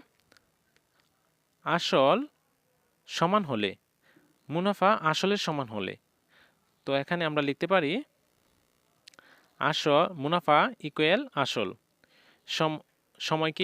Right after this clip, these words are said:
এন দ্বারা প্রকাশ করা হয়? দশ বছর। তো সূত্রটা হবে মুনাফা ইকুয়াল আসল into মুনাফার হার into সময় divided one hundred।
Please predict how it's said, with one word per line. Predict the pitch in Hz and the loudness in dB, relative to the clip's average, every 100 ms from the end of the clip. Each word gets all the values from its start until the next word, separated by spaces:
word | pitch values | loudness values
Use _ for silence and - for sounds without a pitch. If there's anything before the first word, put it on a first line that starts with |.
| 165 | 0
এন | 143 | 2
দ্বারা | 147 156 | 2 2
প্রকাশ | 165 170 - | -4 -4 -2
করা | 180 | 0
হয়? | 185 285 - _ 120 | 0 -2 -6 _ 2
দশ | 131 127 | 2 4
বছর। | 120 - 170 277 _ _ _ _ _ _ _ _ - | 0 0 -2 -2 _ _ _ _ _ _ _ _ -8
তো | 143 - | -6 -4
সূত্রটা | 165 185 202 | -2 0 0
হবে | 202 123 185 269 _ - 127 | 0 -2 -4 -6 _ -12 -8
মুনাফা | 160 196 202 202 | -6 -4 -2 -2
ইকুয়াল | - 208 156 277 - _ _ _ _ - _ 156 | -2 -4 -2 -4 -12 _ _ _ _ -20 _ -4
আসল | - 196 208 | 0 2 2
into | 202 214 | -2 -4
মুনাফার | 147 139 165 156 | -2 0 0 0
হার | 123 147 277 _ _ _ _ _ _ _ _ 170 | 2 2 2 _ _ _ _ _ _ _ _ -6
into | 175 208 - | -4 -4 -2
সময় | 131 127 220 294 _ _ _ _ _ _ _ _ _ 131 | 0 2 2 0 _ _ _ _ _ _ _ _ _ -6
divided | 151 170 196 180 147 | 0 2 2 0 0
one | 127 | 0
hundred। | 104 92 | -2 -4